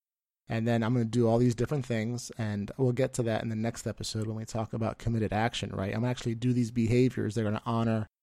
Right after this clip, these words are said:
this value of spirituality." But you're not guaranteed to receive a reward for doing it, right? Like, it's not like you're gonna get, like,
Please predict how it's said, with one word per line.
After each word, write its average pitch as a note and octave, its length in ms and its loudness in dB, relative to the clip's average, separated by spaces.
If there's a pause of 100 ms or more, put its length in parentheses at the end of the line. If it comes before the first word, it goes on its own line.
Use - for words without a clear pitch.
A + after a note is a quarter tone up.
(280)
this A2+ 200 -2
value A2 520 0
of G#2 80 -6
spirituality." A2 880 -2 (480)
But D3 80 4
you're D#3+ 80 2
not G#3 280 4
guaranteed D3+ 840 4 (380)
to C3 160 0 (480)
receive C#3 460 2
a C3+ 40 4
reward A#2+ 640 6
for G#2 140 -4
doing G#2+ 400 4
it, - 120 -10 (220)
right? G2+ 240 0
Like, G#2+ 260 -2
it's - 280 -6
not E3+ 140 4
like F3+ 180 0
you're C#3 100 0
gonna C3 160 4
get, A#2+ 400 2
like, G#2+ 400 -2